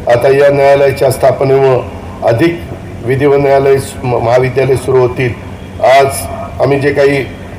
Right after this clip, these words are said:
मॅडमनी त्याचं उद्घाटन केलं, पहिला, दुसरा आणि तळमजला अशी रचना आहे. सहा न्यायदान कक्ष आहेत, एकसष्ट खोल्या आहेत आणि फार हवेशीर सूर्यप्रकाश चांगला येईल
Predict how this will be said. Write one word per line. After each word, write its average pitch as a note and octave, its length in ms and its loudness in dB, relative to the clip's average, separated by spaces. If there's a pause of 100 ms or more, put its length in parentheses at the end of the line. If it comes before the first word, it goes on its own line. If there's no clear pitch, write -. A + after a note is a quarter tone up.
(120)
मॅडमनी C#3 480 2
त्याचं C3+ 300 -2
उद्घाटन C3 560 0
केलं, B2+ 260 0 (520)
पहिला, C3 340 4
दुसरा C#3 420 2
आणि D3 140 4 (100)
तळमजला C#3 520 2
अशी A#2 420 0
रचना C#3+ 340 0
आहे. C#3+ 200 2 (480)
सहा C3 200 4
न्यायदान C#3+ 480 4
कक्ष C#3+ 320 -4
आहेत, D3 280 0
एकसष्ट D#3 540 -2 (120)
खोल्या C#3 240 2
आहेत C#3 160 2 (400)
आणि C#3+ 200 0
फार F#3 200 4 (560)
हवेशीर D#3+ 560 2 (1080)
सूर्यप्रकाश D#3 840 2 (260)
चांगला D3 300 4
येईल C#3 300 2